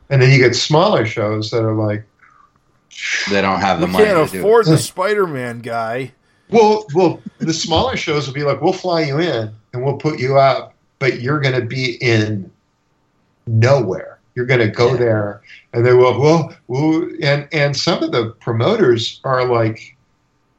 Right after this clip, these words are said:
Speaker 1: "Well, we'll, we'll just leave you alone so you can do," you know, it's like, what am I gonna do in a hotel near no restaurants in the middle of nowhere? <laughs>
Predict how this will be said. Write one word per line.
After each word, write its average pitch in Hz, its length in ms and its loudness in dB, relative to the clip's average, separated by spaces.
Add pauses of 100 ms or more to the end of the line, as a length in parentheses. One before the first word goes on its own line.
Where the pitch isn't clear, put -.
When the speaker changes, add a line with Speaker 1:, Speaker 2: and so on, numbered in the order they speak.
(120)
Speaker 1:
"Well, 139 220 2
we'll, 160 240 6
we'll 156 200 4
just 165 300 0
leave 156 340 2
you 160 160 4
alone 147 520 4
so - 120 -8
you 143 220 -4
can 147 240 -2
do," 151 440 -2
you 135 140 -2
know, 131 140 0
it's 139 140 -2
like, 151 160 -4
what 180 160 -2
am 220 100 -4
I 226 60 -6
gonna 220 200 0
do 165 200 2
in 139 80 0
a 120 120 4
hotel 131 840 2 (560)
near 151 300 4
no 160 260 4
restaurants 127 1040 -2
in 143 120 -2
the 127 120 -2
middle 151 480 2
of 139 80 2
nowhere? 113 680 0 (460)
<laughs> 247 40 2